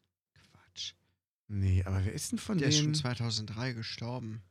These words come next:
Speaker 1: Hat das ganze Leid schon gar nicht mehr mitbekommen.
Speaker 2: Aber wer ist denn dann da, äh? Da war doch auch irgendwer bei, der sich dann hat operieren lassen, meine ich.
Speaker 1: Keine
Speaker 2: Liebe Gaunis, wenn
Speaker 1: Ahnung.
Speaker 2: ihr es wisst, sagt es uns.
Speaker 1: Ja.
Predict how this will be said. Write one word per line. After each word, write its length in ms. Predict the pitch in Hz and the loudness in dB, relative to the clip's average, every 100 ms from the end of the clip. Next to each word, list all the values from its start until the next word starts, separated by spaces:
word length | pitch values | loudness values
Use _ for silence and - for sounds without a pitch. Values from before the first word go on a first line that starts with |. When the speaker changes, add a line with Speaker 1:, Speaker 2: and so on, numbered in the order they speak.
| _ _ _ _ _ _ | _ _ _ _ _ _
Speaker 1:
Hat 100 | - | -12
das 120 | - | -10
ganze 320 | - 123 - | -8 -6 -6
Leid 320 | 117 120 135 - | -6 -4 -6 -6
schon 160 | 127 | -8
gar 100 | 123 | -8
nicht 160 | 120 - | -8 -8
mehr 80 | 120 | -8
mitbekommen. 760 | 139 - 123 - - 113 117 - - | -8 -10 -14 -12 -14 -12 -12 -16 -6
Speaker 2:
Aber 200 | 98 92 | 6 6
wer 140 | 92 | 6
ist 140 | 104 - | 2 -2
denn 100 | 202 | -2
dann 200 | 139 113 | 0 0
da, 280 | 107 101 98 | 2 2 2
äh? 280 | 98 98 101 95 - _ _ _ _ _ _ _ _ _ _ _ | 2 2 0 -4 -14 _ _ _ _ _ _ _ _ _ _ _
Da 140 | - 95 | -8 -2
war 60 | 127 | -2
doch 100 | 101 | -2
auch 160 | - | -4
irgendwer 400 | 104 95 104 135 | 0 0 2 2
bei, 240 | 143 170 180 | 4 2 4
der 140 | 175 | 2
sich 120 | 160 | 0
dann 220 | 165 165 165 | 0 0 0
hat 200 | 160 - | -4 -6
operieren 440 | 151 156 202 294 | -2 0 2 2
lassen, 300 | 110 98 104 | 2 0 0
meine 320 | 98 95 101 | 2 2 0
ich. 180 | 113 - _ _ _ _ _ _ - - - - - - _ _ | -2 -12 _ _ _ _ _ _ -18 -16 -16 -18 -20 -20 _ _
Speaker 1:
Keine 240 | - 139 190 | 2 8 10
Speaker 2:
Liebe 120 | 147 | 12
Gaunis, 360 | 185 180 156 127 | 10 10 10 10
wenn 60 | 143 | 8
Speaker 1:
Ahnung. 100 | 180 | 8
Speaker 2:
ihr 60 | |
es 120 | 160 143 | 8 8
wisst, 220 | 202 - | 4 4
sagt 280 | 156 196 190 | 2 2 0
es 120 | 123 | 2
uns. 380 | 95 95 90 - _ _ _ _ _ | 2 2 0 -8 _ _ _ _ _
Speaker 1:
Ja. 180 | 139 | -10